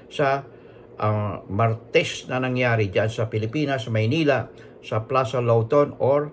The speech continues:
Liwasang Bonifacio. Ha? Dyan sa Maynila. Naginanap itong prayer rally in which si Pangulong Digong Duterte ay nagsalita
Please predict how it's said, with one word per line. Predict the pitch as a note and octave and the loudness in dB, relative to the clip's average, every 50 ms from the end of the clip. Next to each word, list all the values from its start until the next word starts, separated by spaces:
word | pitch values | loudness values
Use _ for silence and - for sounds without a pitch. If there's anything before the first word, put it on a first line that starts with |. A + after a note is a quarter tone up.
| - - | -10 -8
Liwasang | - G2 G2+ G2 G2+ G#2 G2+ - G#2+ G2+ F2+ | -6 -4 -2 0 0 -2 -2 -2 -4 -4 -2
Bonifacio. | F#2 G2 F#2+ F2 - - F2+ F2 - - G#2+ G2 F2 - - - - - - - - - - - - | -2 -2 -4 -4 -6 -6 -6 -6 -2 -2 0 0 -2 -4 -8 -20 -20 -20 -20 -20 -20 -20 -20 -10 -4
Ha? | - B2 D3 E3+ E3 - - - | -2 -2 -2 -2 -6 -12 -18 -16
Dyan | - A2+ A2 G#2+ G#2+ | -6 -2 -2 0 0
sa | - A2+ G#2 G#2 G2 | 0 -2 -2 -2 -2
Maynila. | F#2+ F#2 F2+ F2 F#2+ F2+ E2+ D#2+ D#2+ | -2 -4 -4 -4 -6 -6 -6 -6 -6
Naginanap | D#2+ D#2+ E2 F2 G2+ A2 C#3+ D3+ D3 C#3+ C#3+ - - - - - - - - G#2+ | -6 -4 -2 -2 0 2 2 2 2 2 0 -2 -8 -18 -20 -20 -20 -10 -8 -6
itong | A2+ - - A#2 A#2 A2+ | -4 -2 0 0 0 2
prayer | - C3 C#3 C#3+ C#3 C3+ | 4 4 6 6 6 4
rally | C3+ C3 B2 A#2 A#2 A#2 A#2 A#2 - - - - - | 4 2 2 2 2 0 -2 -4 -8 -14 -20 -12 -4
in | - G#2+ G#2+ | -2 0 2
which | A2 A#2+ E3 E3 D#3+ - - - | 4 4 2 2 0 -4 -6 -4
si | - C3+ B2 B2 A#2+ A#2 A2 G#2+ | -2 -2 0 0 0 0 0 -2
Pangulong | G#2 - - A#2+ B2+ B2+ B2 B2 A#2+ A2+ A2 G#2+ | -4 -4 -4 -2 0 0 0 0 0 -2 -2 0
Digong | A2 C#3+ C#3+ B2 B2 A#2 | 2 2 2 2 2 0
Duterte | G#2+ A2 - B2 A#2 A2+ - - A2 G#2+ - | -2 0 0 0 0 0 0 -2 -2 -2 -2
ay | - B2+ A#2 | -2 -2 -2
nagsalita | A2+ A2+ A2 - A2 G#2 G#2 G2+ - B2+ A#2 A2+ - | 0 -2 -2 -2 -2 -2 -2 -4 -4 -4 -4 -4 -6